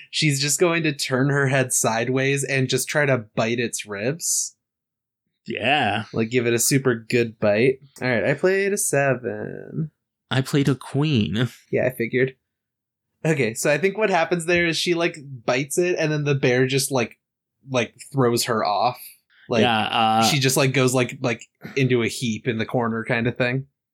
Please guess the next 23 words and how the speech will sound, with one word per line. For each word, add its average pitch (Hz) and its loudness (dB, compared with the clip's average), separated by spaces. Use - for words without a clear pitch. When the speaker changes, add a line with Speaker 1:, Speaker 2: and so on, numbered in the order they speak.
Speaker 2:
Yep, 127 0
and 123 2
I 123 2
think 123 0
that, 110 2
uh, 101 -4
when 123 0
you 117 4
do 113 0
that, 120 2
the 120 2
bear 107 0
is 107 2
going 110 2
to 104 0
also 107 0
swipe 110 0
at 120 -2
you 110 0
an 113 2
additional 110 0
time 127 2
and 107 2